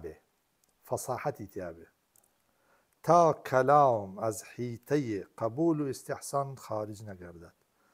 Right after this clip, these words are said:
بۆ ئەوەی ئەو قسەیە لە سنووری وەرگیران و بە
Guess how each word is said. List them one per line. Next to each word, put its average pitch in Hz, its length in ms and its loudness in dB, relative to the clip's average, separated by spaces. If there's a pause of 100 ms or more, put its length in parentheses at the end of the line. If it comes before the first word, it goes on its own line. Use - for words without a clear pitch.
(520)
بۆ 143 180 6 (120)
ئەوەی 127 280 2 (120)
ئەو 156 120 4 (120)
قسەیە 117 420 -2 (160)
لە 123 100 2
سنووری 135 760 -4 (680)
وەرگیران 127 960 4
و 92 200 -12
بە 131 80 6